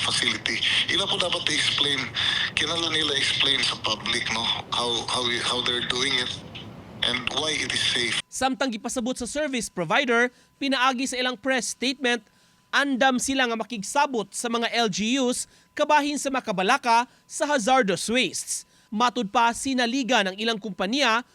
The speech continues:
Speaker 2: sa mga medical o industrial clients – sud na sa pipila ka tuig.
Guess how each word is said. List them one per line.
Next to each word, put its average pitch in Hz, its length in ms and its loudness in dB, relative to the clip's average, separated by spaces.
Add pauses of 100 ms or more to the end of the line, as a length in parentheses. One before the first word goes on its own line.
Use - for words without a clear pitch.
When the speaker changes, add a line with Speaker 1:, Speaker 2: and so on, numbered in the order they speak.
(180)
Speaker 2:
sa - 160 -4
mga 262 240 0
medical 240 560 0
o 190 160 -4
industrial 226 640 0
clients – 233 640 0 (240)
sud 330 320 -2
na 277 240 2
sa 285 240 -2
pipila 285 480 2
ka 180 160 -2
tuig. 233 400 0